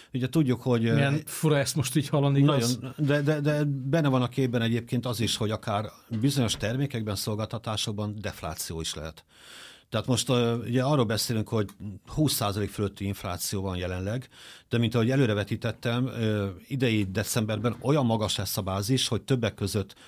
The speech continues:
Speaker 1: például a trapista sajtot biztos, hogy deflációban lesz, lehet, hogy tejtermékeknek a, a tömege lesz, ö, deflációban. A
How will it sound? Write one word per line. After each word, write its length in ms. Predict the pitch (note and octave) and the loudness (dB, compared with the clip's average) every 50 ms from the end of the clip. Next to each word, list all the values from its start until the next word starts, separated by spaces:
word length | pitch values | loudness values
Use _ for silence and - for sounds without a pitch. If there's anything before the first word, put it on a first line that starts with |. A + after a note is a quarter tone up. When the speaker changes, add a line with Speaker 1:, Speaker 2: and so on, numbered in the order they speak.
| - _ | -12 _
Speaker 1:
például 220 | - C3 C#3 A#2 | -4 -4 -4 -2
a 40 | - | -2
trapista 360 | A#2+ A2 - - G#2+ - - | -2 -2 -2 -4 -4 -4 -2
sajtot 400 | G2 - - G2 F#2 - F#2+ F2 | -2 -2 -2 -4 -4 -4 -6 -6
biztos, 280 | F2 G#2 - - A#2+ - | -4 -4 -4 -4 -4 -4
hogy 80 | B2+ A2 | -2 -2
deflációban 680 | A#2+ A2+ - A#2+ A2 G#2 - - A2 G2+ G2 G2+ G2+ | -2 -2 -2 -4 -4 -2 0 0 2 2 2 2 0
lesz, 260 | G2 F#2+ F#2+ - - | 0 -2 -2 -4 -2
lehet, 200 | A#2+ G#2+ G2+ - | -2 -2 -2 -2
hogy 140 | - F2 D#2+ - - F2 F#2 F#2+ F#2 - - - - - - _ - | -4 -8 -8 -8 -12 -12 -12 -12 -14 -14 -18 -20 -20 -20 -20 _ -2
tejtermékeknek 800 | - B2 G#2+ - - A2 G2+ G2 G2 F#2 - G2 - G2+ F2+ - | 0 0 2 2 2 2 2 2 0 0 -2 -4 -4 -4 -4 -4
a, 180 | F#2+ F2+ - _ - | -6 -6 -8 _ -10
a 260 | F2 F#2+ F#2 F#2 F2+ - | -6 -4 -4 -4 -2 0
tömege 340 | - A#2+ A#2+ B2 A#2+ B2 | 0 2 2 2 2 0
lesz, 280 | A#2 A#2 A2+ G#2+ - - | 0 0 0 0 0 0
ö, 140 | A#2+ A2 G#2+ | 0 0 0
deflációban. 880 | G#2 A#2 - - A#2 G#2 G2 - - A2+ G2+ G2 F#2 G2+ G2 G2+ F#2 - - - - - - - - - - - | 0 -2 -2 -2 -2 -2 -2 -2 0 0 0 0 2 0 0 0 -2 -4 -10 -18 -20 -20 -20 -20 -20 -18 -12 -12
A 80 | G2 | -10